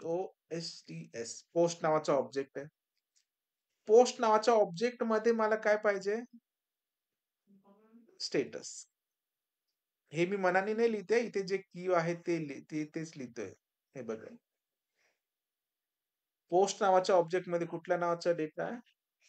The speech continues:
Status नावाचा. म्हणून मी इथे आलो,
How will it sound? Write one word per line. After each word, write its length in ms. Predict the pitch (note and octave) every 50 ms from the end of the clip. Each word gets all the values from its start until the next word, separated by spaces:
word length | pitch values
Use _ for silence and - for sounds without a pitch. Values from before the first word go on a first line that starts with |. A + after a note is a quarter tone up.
| _ _ _ _ _ _ _ _ _ _ _ _ _ _ _ _ _ _ _ _ _ -
Status 580 | - - - - - A2+ - - - - - -
नावाचा. 300 | - - - _ _ _ _ _ _ _ _ _ _ _ _ _ _ _
म्हणून 260 | - - C#3 D3+ E3+ E3+
मी 80 | E3
इथे 140 | D#3+ E3 D#3+
आलो, 220 | C#3+ C#3+ D3+ F3+